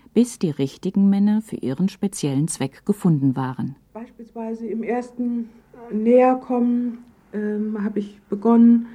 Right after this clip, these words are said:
Speaker 2: jemanden an der Brustwarze einfach hart zu kneifen. Und wenn da schon erhebliche Gegenwehr war, dann kam der für mich als Partner schon gar nicht in Frage. Wenn er es ausgehalten und toleriert hat,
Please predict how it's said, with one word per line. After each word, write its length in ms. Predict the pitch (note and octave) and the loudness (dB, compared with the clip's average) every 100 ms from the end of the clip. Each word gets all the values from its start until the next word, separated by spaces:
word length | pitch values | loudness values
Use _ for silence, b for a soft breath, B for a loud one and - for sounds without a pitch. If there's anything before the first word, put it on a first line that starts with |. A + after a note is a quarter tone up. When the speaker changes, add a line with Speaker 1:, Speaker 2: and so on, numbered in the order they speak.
| B B _ | B B _
Speaker 2:
jemanden 440 | G#3+ G#3 G3+ F#3+ | 2 2 0 -2
an 100 | F3 | 0
der 100 | G3+ | 0
Brustwarze 560 | G3+ A3+ - A3 G#3 - | 2 0 -2 -4 -4 -4
einfach 400 | G#3 G3+ G3+ - | -6 -4 -8 -6
hart 260 | A3 A3+ - | -2 -2 -4
zu 160 | - | -14
kneifen. 840 | G3+ - G#3 G#3 G#3 - F3 G3 A#3+ B B B B B - | -12 -4 0 2 2 0 -2 0 -2 B B B B B 0
Und 320 | G3+ G3+ - - _ _ | 2 2 0 -20 _ _
wenn 200 | G#3 G#3+ | -2 2
da 180 | A3+ A#3+ | 2 0
schon 200 | - A3+ | -2 -4
erhebliche 600 | F#3 G3+ C4 C4 - G#3+ | -2 0 0 -2 -4 -4
Gegenwehr 640 | G#3+ G#3 G#3 G3 G3 F3+ | -4 0 0 2 0 -2
war, 340 | F3 F3 F3 E3+ | -2 -2 -4 -4
dann 260 | G3 F#3 F3+ - | -2 -2 -4 -12
kam 300 | - F3 F3 | -14 -6 -4
der 100 | E3 | -4
für 140 | E3 E3+ | -8 -8
mich 220 | D#3+ D#3 | -8 -10
als 120 | - | -18
Partner 480 | - D3 D3+ D#3 D3+ D3+ - G3 - | -20 -16 -16 -14 -14 -16 -20 -20 -20
schon 200 | - E3 | -14 -12
gar 160 | D#3 | -10
nicht 220 | D3+ D#3+ D#3 | -12 -12 -12
in 120 | D#3+ | -12
Frage. 500 | - D#3 - D2+ D#3 B B B B B B | -12 -14 -12 -12 -14 B B B B B B
Wenn 140 | F3 | -4
er 80 | F#3 | -4
es 160 | F3 - | -6 -4
ausgehalten 920 | A3 A3+ A3+ A3 A3 G#3+ G#3 G#3 G#3 | -4 -2 -2 -2 -4 -2 2 4 4
und 180 | G3 F3 | 4 -2
toleriert 580 | F3+ E3+ E3+ F3 F3 - | -4 -2 -2 -2 -4 -6
hat, 220 | E3+ F3 | -8 -8